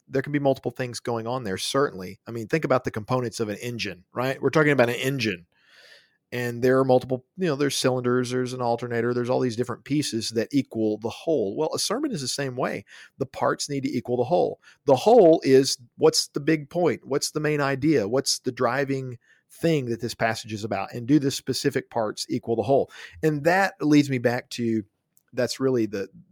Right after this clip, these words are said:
you know, the rookie mistake that we see, particularly with young pastors. They're preaching the parts, and they don't know how the parts equal the whole. And sermons like that just lose people.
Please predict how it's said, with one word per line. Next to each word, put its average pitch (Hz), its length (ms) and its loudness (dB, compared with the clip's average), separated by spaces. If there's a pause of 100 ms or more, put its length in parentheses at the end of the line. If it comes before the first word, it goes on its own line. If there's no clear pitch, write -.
(240)
you 113 120 -12
know, 110 80 -8
the 107 100 -10
rookie 117 280 -2
mistake 107 400 -4
that - 100 -10
we 104 80 -4
see, 107 280 -6
particularly 104 440 -8
with 101 180 -6
young 110 240 -10 (140)
pastors. 110 680 -6 (460)
They're 123 220 -4
preaching 139 500 -2
the 104 100 -6
parts, - 680 -4 (400)
and 113 120 -10
they 110 80 0
don't 117 200 -2
know 120 120 -4
how 107 140 -2
the 110 80 -4
parts - 640 -6
equal 110 440 -8
the 95 80 -4
whole. 92 520 -4
And 110 200 -10
sermons 123 340 -6
like 98 200 -4
that 95 180 -10
just - 220 -12
lose 95 360 -6
people. - 440 -12